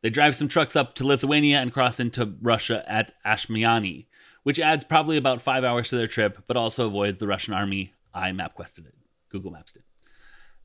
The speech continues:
As they ride, Peggy gives Triple D a bottle of bourbon from her private stash.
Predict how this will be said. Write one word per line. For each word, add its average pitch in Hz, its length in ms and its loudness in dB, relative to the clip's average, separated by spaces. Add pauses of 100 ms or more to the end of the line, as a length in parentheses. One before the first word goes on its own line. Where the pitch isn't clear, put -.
As 131 220 2
they 151 100 2
ride, 139 520 0
Peggy 139 280 2
gives 120 200 0
Triple 113 260 -2
D 170 300 4
a 113 80 -6
bottle 117 260 4
of 101 140 -2
bourbon 127 280 4
from 110 180 -6
her 117 60 -4
private 98 300 -2
stash. 151 480 2